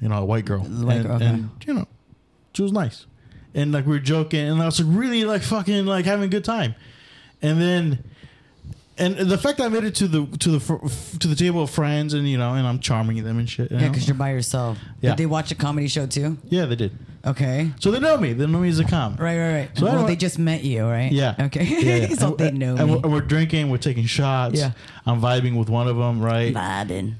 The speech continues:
Speaker 1: And then I don't know, we do it for a while. Eventually, the gr-, I thought the woman and the guy, they go to go buy drinks.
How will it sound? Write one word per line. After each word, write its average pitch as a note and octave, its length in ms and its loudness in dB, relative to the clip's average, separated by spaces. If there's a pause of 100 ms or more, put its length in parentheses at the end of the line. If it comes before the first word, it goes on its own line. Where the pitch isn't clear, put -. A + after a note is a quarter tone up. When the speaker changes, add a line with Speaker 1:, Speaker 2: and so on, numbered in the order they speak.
(140)
Speaker 1:
And C3+ 220 2
then D#3+ 400 0 (1040)
I G#3 140 0
don't G3+ 80 2
know, G#3 80 2
we G3 100 2
do F#3+ 160 2
it - 60 -4
for F3+ 120 0
a E3+ 80 0
while. D#3+ 640 0
Eventually, F#3+ 460 0
the D3 120 0
gr-, C3+ 220 -6
I F#3 140 0
thought F#3+ 260 -2
the D3+ 80 2
woman D#3+ 460 2
and C3+ 80 -2
the B2+ 60 0
guy, B2+ 380 0
they A#2+ 140 0
go B2+ 280 0
to C#3+ 200 -2
go B2+ 220 0
buy B2 260 -2
drinks. A#2 600 -2